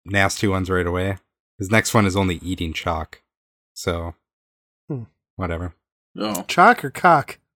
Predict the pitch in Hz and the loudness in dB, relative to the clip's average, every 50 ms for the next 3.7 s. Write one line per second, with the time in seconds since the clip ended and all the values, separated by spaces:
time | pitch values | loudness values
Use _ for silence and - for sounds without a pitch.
0 | _ _ _ _ - - 110 120 120 - 185 151 - 135 131 - 135 - - - | _ _ _ _ -6 -2 0 0 4 8 8 8 8 8 4 4 2 -2 -2 -2
1 | - - - - - - - 123 - - _ _ - - - - - - - - | -2 0 2 2 0 2 -2 -8 -8 -8 _ _ -2 4 6 6 6 4 0 -12
2 | - _ - - - _ _ _ _ _ _ - - - - - - - - 175 | -12 _ -6 -6 -6 _ _ _ _ _ _ -14 -14 -14 -8 -8 -8 -4 -4 0
3 | 139 131 135 143 139 - 131 127 113 113 - - 143 - | 4 6 6 6 6 6 6 6 6 6 6 4 2 2